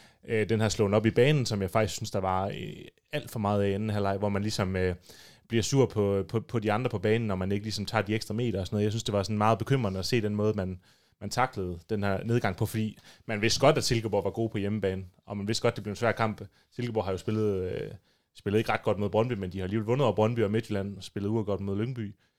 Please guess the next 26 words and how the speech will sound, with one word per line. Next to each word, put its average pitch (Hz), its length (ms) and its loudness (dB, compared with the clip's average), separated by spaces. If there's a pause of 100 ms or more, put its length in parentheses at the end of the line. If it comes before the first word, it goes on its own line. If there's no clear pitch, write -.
(140)
Så - 100 -8
de 101 160 -4
har 98 120 6
jo, 98 260 2
øh, 95 120 -4 (340)
er 110 100 -4
inde 117 180 0
i - 20 -2
en 113 60 -4
god 123 160 0
stime, 143 280 -4
Silkeborg 101 480 0
er 95 40 0
måske 98 260 -2
det 98 100 -4
bedst 117 200 2
spillende 104 240 -2
hold, 127 200 4
så - 120 0
man 101 140 0
vidste 131 200 2
jo - 40 -4
godt, 113 140 0
det 92 100 -8
blev 98 100 -4
svært. 135 380 0